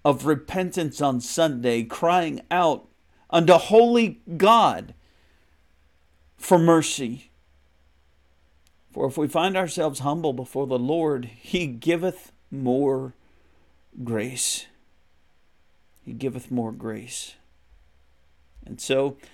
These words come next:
uh, on Thursday, we're gonna be kicking up in verse number thirteen, and we're gonna be going forward to the end of this chapter about boasting about tomorrow, which is really exciting. We'll spend the rest of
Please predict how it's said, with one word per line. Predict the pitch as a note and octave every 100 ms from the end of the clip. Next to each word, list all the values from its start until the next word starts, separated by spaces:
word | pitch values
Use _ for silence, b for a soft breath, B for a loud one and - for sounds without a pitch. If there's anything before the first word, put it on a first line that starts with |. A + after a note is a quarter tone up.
| b b b
uh, | - - -
on | A#2 A2
Thursday, | - C4 D4+ - G#2+ G#2
we're | B2+ D3 D3
gonna | C#3
be | A#2+ A#2+
kicking | C#3 B2 B2
up | B2+ - -
in | A#2 G2+
verse | A#2+ C#3 C#3+ -
number | B2+ C3 A2 A2+
thirteen, | - - C#3 C3 - B2+ C#3+ D#3+ B2
and | G#2
we're | A2+
gonna | A2+ A2+
be | G#2 A2
going | G#2+ B2 B2 G#2+
forward | - B2+ C3 A2+
to |
the | F#2+ -
end | B2 A#2
of | -
this | A2 A2+ A2+ - _ _
chapter | - F#2+ A#2+ - D3
about | B2 G2 F2+ - _ -
boasting | B2 A#2 C3+ C3+ - A#2
about | G2+ A2 A2
tomorrow, | A2 G#2+ C3 A#2+
which | G#2+ A2 -
is | G#2
really | G2+ A#2+ A2+
exciting. | - - A2 A2 A#2+ A#2+
We'll | G2
spend | - A#2+ G#2
the |
rest | G#2 A#2 -
of | A2+